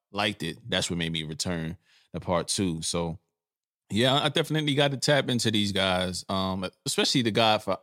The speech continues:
Fahim, 'cause I'm not familiar with him. Drew, I'm familiar with. I know what he gonna do when he come on the mic, but I gotta, I gotta get with, uh,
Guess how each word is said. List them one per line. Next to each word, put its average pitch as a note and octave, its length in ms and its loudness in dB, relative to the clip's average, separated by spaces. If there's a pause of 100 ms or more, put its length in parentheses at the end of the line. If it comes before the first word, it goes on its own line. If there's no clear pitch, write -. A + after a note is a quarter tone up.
(160)
Fahim, G2+ 420 0
'cause G2 140 -2
I'm G#2 80 0
not A2+ 180 0
familiar F#2+ 380 -2
with E2+ 100 -6
him. E2+ 240 -8 (300)
Drew, C#3 400 2 (360)
I'm A2 140 0
familiar F#2 480 0
with. E2 180 -2
I G#2 120 -2
know A2 180 2
what G#2+ 160 2
he G2 120 0
gonna F#2+ 200 0
do F#2 140 -2
when F2+ 140 -6
he F2+ 60 -6
come F2+ 220 -4
on F2 80 -6
the F2 80 -6
mic, D#2+ 320 -8
but F2 180 -8 (360)
I G2+ 80 2
gotta, G2+ 240 4
I G#2 140 2
gotta G2+ 200 2
get F#2+ 220 -2
with, F2+ 240 -4
uh, F2 460 -4